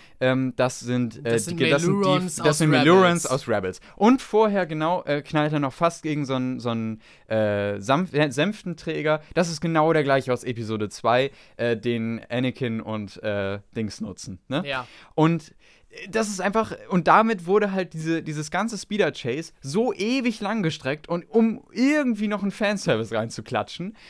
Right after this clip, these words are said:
Speaker 1: Und dann sah der Speeder-Chase nicht mal gut aus.
Speaker 2: <laughs>
Speaker 1: U-, unter anderem auch wegen diesen knallbunten Motorrädern, die da noch drin waren. Aber auch, weil es, weil die sich irgendwie so komisch langsam bewegt haben. Wie gesagt, weil wir ja gerade ge-, äh, herausgefunden haben, es sieht einfach komisch aus, da ist irgendwas schiefgelaufen.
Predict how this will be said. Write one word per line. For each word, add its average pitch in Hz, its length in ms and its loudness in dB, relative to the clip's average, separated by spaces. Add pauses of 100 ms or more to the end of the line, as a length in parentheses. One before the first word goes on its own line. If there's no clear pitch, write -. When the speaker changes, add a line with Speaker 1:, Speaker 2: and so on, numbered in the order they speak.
(220)
Speaker 1:
Und 170 240 2
dann 214 400 2 (160)
sah 170 280 -4
der 202 120 -2
Speeder-Chase 202 680 -2
nicht 220 220 2
mal 190 140 0
gut 196 240 -4
aus. 156 380 2 (240)
Speaker 2:
<laughs> - 240 -20
Speaker 1:
U-, 269 120 -12 (200)
unter 202 540 2
anderem 170 380 2
auch 165 300 4
wegen 160 220 2
diesen 147 220 -4
knallbunten 156 880 -2 (640)
Motorrädern, 151 800 2
die 120 100 -2
da 117 120 0
noch 113 160 -4
drin 120 280 -2
waren. 127 300 -2 (380)
Aber 170 300 4
auch, 160 260 4
weil 156 200 2
es, 160 260 -6
weil 139 120 4
die 170 140 -2
sich 165 220 -4
irgendwie 170 180 0
so 151 140 -2
komisch 202 500 0
langsam 165 500 0
bewegt 139 480 -4
haben. 196 320 -2
Wie 135 80 -4
gesagt, 139 400 -2
weil 117 160 -2
wir 113 60 0
ja 110 80 0
gerade 110 260 -4
ge-, 107 160 -6
äh, 92 340 -8
herausgefunden 131 580 -2
haben, 120 120 -2
es 110 100 -10
sieht 117 160 -8
einfach 107 260 -8
komisch 107 360 -6
aus, 165 260 -4
da 110 80 -4
ist 98 100 -10
irgendwas 104 280 -8
schiefgelaufen. 151 720 -6